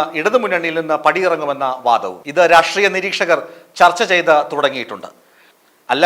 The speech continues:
സി പി ഐ ഇടതുമുന്നണിയിൽ നിന്ന് ഇറങ്ങിയാൽ എങ്ങോട്ടാണ് പോവുക? ബി ജെ പിയിലേക്കോ എൻ ഡി എയിലേക്കോ? അതോ യു ഡി എഫിലേക്കോ?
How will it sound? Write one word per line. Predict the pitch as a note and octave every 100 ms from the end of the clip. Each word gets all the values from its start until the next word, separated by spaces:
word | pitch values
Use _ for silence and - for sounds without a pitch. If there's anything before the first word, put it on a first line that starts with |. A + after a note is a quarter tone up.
| F3 - - - -
സി | G#3+
പി | A#3+ C4
ഐ | B3+ A#3
ഇടതുമുന്നണിയിൽ | F3+ F3 A3+ A3 G#3 G3+ F#3+
നിന്ന് | F#3+ F3
ഇറങ്ങിയാൽ | D#3+ F3 E3+ D#3 D3 D#3
എങ്ങോട്ടാണ് | F#3 G#3+ D#3 C#3 B2+
പോവുക? | A2+ G#2 F#2 - _
ബി | C#3 F3
ജെ | D3+
പിയിലേക്കോ | A#2+ A2 G2+ G#2 A2+
എൻ | F#3
ഡി | G#3+
എയിലേക്കോ? | C#3+ A2 G2 F2+ _ _ _ _
അതോ | C3 C#3 G#3 G#3 - -
യു | E3 G#3+
ഡി |
എഫിലേക്കോ? | G#3 - B2+ - -